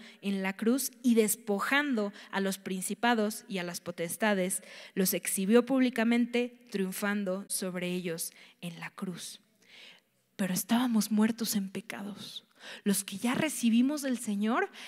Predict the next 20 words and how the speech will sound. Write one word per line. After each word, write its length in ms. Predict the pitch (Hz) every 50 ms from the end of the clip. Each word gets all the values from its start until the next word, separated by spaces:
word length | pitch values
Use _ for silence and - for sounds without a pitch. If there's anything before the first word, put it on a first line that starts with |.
| - - -
ya, 340 | - - 226 208 185 - - - - - - -
esta 340 | - 262 269 - - 302 285
acta 260 | 302 302 - - 311
de 100 | 311 294
decretos 500 | 254 233 240 - 247 254 - 269 262 -
que 100 | - 247
nos 160 | 226 220 208
era 340 | 240 233 233 240 240 - - - - -
contraria 560 | 220 214 208 - 247 262 294 339 359 392 392
quedó 280 | - - 240 220 254
clavada 360 | 247 254 262 254 240 240 240 240
en 100 | 233 226
esa 220 | 220 220 233 220 - - - - -
cruz. 340 | - 190 180 - - - _ _ _ - - - - - - - _
Pasamos 480 | - 247 240 240 - 311 339 349 370 311
de, 80 | 294 269
de 360 | - - 247 - 208 202 233
estar 320 | 240 233 233 - 277 302
en 140 | 311 302 269
muerte 440 | 254 254 285 302 339 349 - -